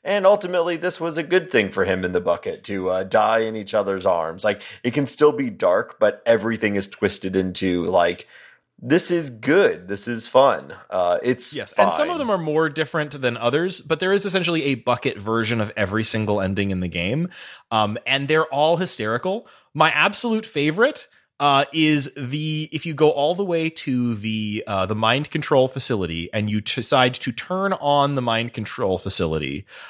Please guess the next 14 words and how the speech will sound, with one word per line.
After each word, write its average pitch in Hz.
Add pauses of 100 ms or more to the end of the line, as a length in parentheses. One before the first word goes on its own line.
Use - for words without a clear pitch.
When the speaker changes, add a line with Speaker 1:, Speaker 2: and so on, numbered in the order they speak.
(160)
Speaker 2:
um, 104
rather 165
than 147
the 123
sort 123
of 110
dark, 117
scary 107
mind 104
control 107
facility, 92 (480)
it 147
turns 180
on 151